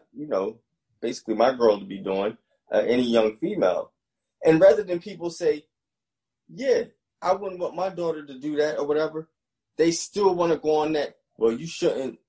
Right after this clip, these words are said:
Well, what about you? You made, it ain't no fun if the homies can't have none."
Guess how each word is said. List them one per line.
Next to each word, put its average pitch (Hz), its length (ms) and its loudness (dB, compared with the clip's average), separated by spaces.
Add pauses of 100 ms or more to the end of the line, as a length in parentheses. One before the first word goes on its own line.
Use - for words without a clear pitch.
(300)
Well, 131 140 4
what 180 160 6
about - 360 0
you? 135 260 -4 (200)
You 180 200 -12
made, 131 420 4 (960)
it 127 100 2
ain't 147 160 6
no 143 140 6
fun 156 240 4
if 143 100 0
the 135 80 6
homies 147 380 2
can't 143 220 0
have 180 260 0
none." - 260 -12